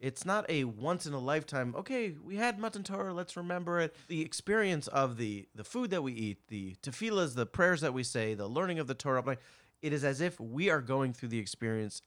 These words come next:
every single year. And please God that it should be that this be the last year we do it, um, before Mashiach comes, and that we can celebrate with the Torah in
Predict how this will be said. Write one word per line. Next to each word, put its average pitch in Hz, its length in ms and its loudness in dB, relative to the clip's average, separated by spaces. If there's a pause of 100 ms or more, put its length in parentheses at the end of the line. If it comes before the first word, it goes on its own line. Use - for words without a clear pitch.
(160)
every 139 300 2
single 98 320 -2
year. 151 420 6 (340)
And 117 140 -4
please 185 320 0
God 135 500 4 (320)
that 120 180 0
it 120 140 -4
should 151 180 0
be 147 120 2
that 123 280 0
this 143 160 -2
be 139 140 2
the 110 160 2
last 175 320 4
year 127 160 6
we 110 140 2
do 107 240 4
it, 107 200 4 (300)
um, 107 480 4
before 120 420 4
Mashiach 120 460 4
comes, 95 460 0
and 98 240 0
that 95 180 -2
we 95 260 0 (320)
can 101 240 4
celebrate 123 680 8
with 113 160 -2
the 107 80 0
Torah 104 460 2
in 110 320 0